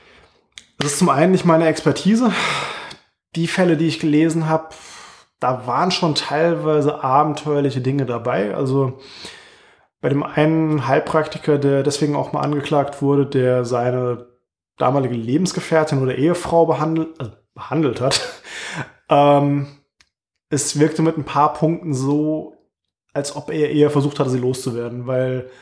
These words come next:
ein paar der Sachen, die dann genutzt wurden, ich glaub, Orangenkerne oder ein Extrakt daraus waren das,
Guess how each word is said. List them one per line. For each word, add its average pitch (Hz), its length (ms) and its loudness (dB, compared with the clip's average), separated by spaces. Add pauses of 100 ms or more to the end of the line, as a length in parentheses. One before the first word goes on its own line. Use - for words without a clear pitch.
(360)
ein 139 80 -12
paar 139 240 4
der 151 140 6
Sachen, 147 300 2
die 147 60 0
dann 143 640 -4
genutzt 147 440 -2
wurden, 143 720 2
ich - 100 -18
glaub, - 280 -12
Orangenkerne 151 920 -6
oder 131 160 -6
ein 120 80 -8
Extrakt - 460 -6
daraus 160 460 -4
waren 147 240 0
das, 143 240 -4